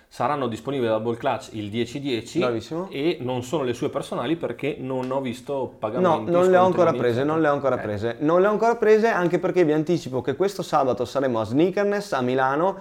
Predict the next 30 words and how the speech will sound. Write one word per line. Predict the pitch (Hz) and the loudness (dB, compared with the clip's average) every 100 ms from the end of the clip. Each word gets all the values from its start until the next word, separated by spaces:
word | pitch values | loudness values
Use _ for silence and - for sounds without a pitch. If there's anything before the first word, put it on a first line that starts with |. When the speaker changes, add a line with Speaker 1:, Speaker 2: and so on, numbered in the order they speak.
| - | -12
Speaker 2:
Siamo | - 185 170 | 0 2 4
sempre | 175 156 | 2 2
a | |
Milano, | 135 127 135 147 | 2 2 2 0
c'è | 143 127 | -2 0
qualcuno | 135 156 151 | 0 2 2
di | |
voi | 139 135 | 2 0
che | |
ci | 107 | 2
ha | 131 | 2
detto | 135 120 | 2 0
che | 120 | 0
dovrei | 123 135 | 2 2
prendermi | 120 135 123 120 | 2 0 0 0
un, | 120 - | -2 -2
un | 120 | -6
appartamento | 117 113 123 131 127 | -4 -6 -4 -4 0
lì. | 147 165 196 - - - _ | 2 2 0 -8 -20 -20 _
Dovrei, | 127 165 175 147 143 175 | 4 8 10 10 8 6
ma | 135 | 2
costa | 123 135 131 | 0 0 0
un | |
macello | 135 120 127 120 143 | -2 0 2 2 2
Milano, | 135 120 123 131 | 0 0 0 0
quindi | 131 127 135 | 0 0 0
ovviamente | - 123 127 120 120 | 0 0 0 0 -2
non | 123 127 | 0 0
lo | 147 | 0
faccio. | 151 127 - 175 185 - | 0 -2 0 -2 -2 -6